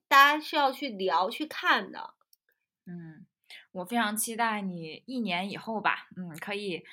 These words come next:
Speaker 2: 这个在没有职业资格的情况下， <laughs> 那个半价收费给大家做一个心理咨询。 <laughs>
Speaker 1: <laughs> 我现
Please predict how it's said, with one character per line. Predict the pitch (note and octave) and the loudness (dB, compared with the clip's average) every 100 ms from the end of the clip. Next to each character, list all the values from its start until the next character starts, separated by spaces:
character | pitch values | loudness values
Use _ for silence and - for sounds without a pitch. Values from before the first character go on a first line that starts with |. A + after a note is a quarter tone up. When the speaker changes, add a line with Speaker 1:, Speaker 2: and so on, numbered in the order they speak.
| - _ | -20 _
Speaker 2:
这 | G3+ G3 | -8 -6
个 | F3+ E3+ E3 | -4 -4 -4
在 | F3+ G3+ G3 | -2 -2 -2
没 | F#3 | -2
有 | A3 G3 | -2 -2
职 | F#3+ G3 | -2 0
业 | A#3+ A3+ | 2 2
资 | A3+ B3+ | 2 -2
格 | A3 | 2
的 | F#3+ A3+ | 4 4
情 | B3+ G#3 | 2 2
况 | A3+ A#3+ | 4 6
下， | C#4 A3 G3+ - D4+ - - | 6 8 6 6 6 10 10
<laughs> | - - - - - | 10 0 -2 -4 -4
那 | A3 | -4
个 | F#3+ F#3+ | 2 2
半 | F#3+ F#4+ D4 | 6 6 6
价 | A#3 A3+ A3+ | 10 10 10
收 | B3 | 4
费 | A#3 B3 | 4 2
给 | F#3+ E3+ | 2 2
大 | G3+ | 4
家 | G3 G3+ | 4 4
做 | A#3 | 2
一 | G3+ | 2
个 | G3 | 2
心 | A#3 A#3+ | 0 0
理 | G#3 - | -2 -4
咨 | A3 | -8
询。 | A#3 E3 | -6 0
<laughs> | G#3+ C4+ C4 - - - - - - | 4 4 0 -8 -10 -12 -12 -14 -8
Speaker 1:
<laughs> | - F4 F#4+ D#4 | -2 0 0 2
我 | D#4 | 2
现 | E4 | 6